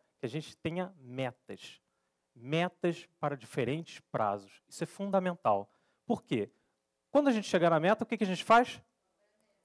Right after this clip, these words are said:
Dobra a meta, né? Mas não só isso, né? <laughs> Essas metas para diferentes prazos, veja, de curto prazo, médio prazo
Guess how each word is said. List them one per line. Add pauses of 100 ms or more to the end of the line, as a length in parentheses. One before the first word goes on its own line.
(140)
Dobra
a
meta,
né? (1080)
Mas
não
só
isso,
né?
<laughs>
Essas
metas
para
diferentes
prazos,
veja, (460)
de
curto
prazo,
médio
prazo